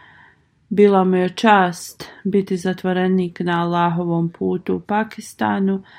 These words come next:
na osnovu lažni-, no, lažne op-, optužbe. R-, služio je u raznim, a,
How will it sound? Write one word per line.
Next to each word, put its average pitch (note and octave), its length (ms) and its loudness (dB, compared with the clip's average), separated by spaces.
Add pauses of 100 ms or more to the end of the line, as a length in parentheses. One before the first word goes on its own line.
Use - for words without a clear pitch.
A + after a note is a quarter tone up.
(440)
na F#3+ 220 4
osnovu F3+ 1200 -2
lažni-, F3 920 0 (400)
no, G3 340 -4
lažne F#3+ 500 0
op-, F3 360 -6
optužbe. B3 920 0 (4000)
R-, G#3 320 0
služio A3+ 560 2
je G3+ 140 2
u G3 60 2
raznim, F#3+ 720 -2 (100)
a, F3+ 380 -4